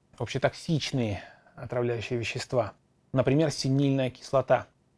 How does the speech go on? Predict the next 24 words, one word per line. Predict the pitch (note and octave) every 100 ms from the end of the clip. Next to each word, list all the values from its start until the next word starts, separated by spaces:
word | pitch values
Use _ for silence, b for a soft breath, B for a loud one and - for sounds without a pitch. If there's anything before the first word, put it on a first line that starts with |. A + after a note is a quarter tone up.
| _ _
Невероятно | C3 C3+ C#3 D3 D#3+ D3 C#3 -
опасная | D3 - D3+ D3 - A#2
для | G#2+
человека | G#2+ B2 B2 B2 B2+
группа | A2 C3+ A#2 G#2+
отравляющих | - A#2 A#2+ G#2 B2 -
веществ, | B2 F3 -
потому | - B2
что, | A#2 A#2+
например, | C3 A#2+ C3+ A2+
синильная | C#3+ C#3 B2 A#2
кислота | - - B2+ F3+ F3+ - _ _ _
поражает | B2+ C3+ C3+ D3+ B2+
человека | A2+ C3+ C3 B2+ -
местно, | G#2+ C#3+ F3+ F3 - A#2+ G2+ -
то | -
есть, | G#2 -
ну, | C3+
допустим, | B2 - A#2 - G#2
вам | G#2+ B2 G#2+ _ _ _ -
попала | A#2 C#3 C3+ A#2+
капля | - E3 B2+ B2 A2+
этого | A#2+ A#2
вещества | A2+ - - - D#3 E3+